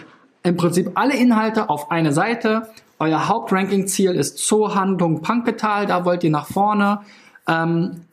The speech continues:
so groß ist der Ort wahrscheinlich auch nicht. Oder ihr sagt dann halt hier noch eure Postleitzahl mit rein oder was weiß ich, wie der Stadtteil heißt im Panketal, in dem ihr seid. Und dann werdet ihr dazu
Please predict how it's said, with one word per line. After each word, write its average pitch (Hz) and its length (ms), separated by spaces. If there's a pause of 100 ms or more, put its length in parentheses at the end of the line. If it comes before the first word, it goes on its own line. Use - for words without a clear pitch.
(240)
so 170 260
groß 165 240
ist 190 140
der 190 80
Ort 170 160
wahrscheinlich 160 440
auch 156 220
nicht. 156 460 (1120)
Oder 160 240
ihr 139 140
sagt 143 280
dann 147 120
halt 143 220
hier 143 180
noch 139 240
eure 143 240
Postleitzahl 165 540
mit 139 200
rein 139 360
oder 131 260
was 131 180
weiß 147 60
ich, 151 160
wie 160 40
der 127 120
Stadtteil 156 720
heißt 139 340
im 139 120
Panketal, 139 680 (580)
in 147 120
dem 147 180
ihr 139 100
seid. 135 360
Und 143 120
dann 160 360
werdet 151 300
ihr 139 120
dazu 147 480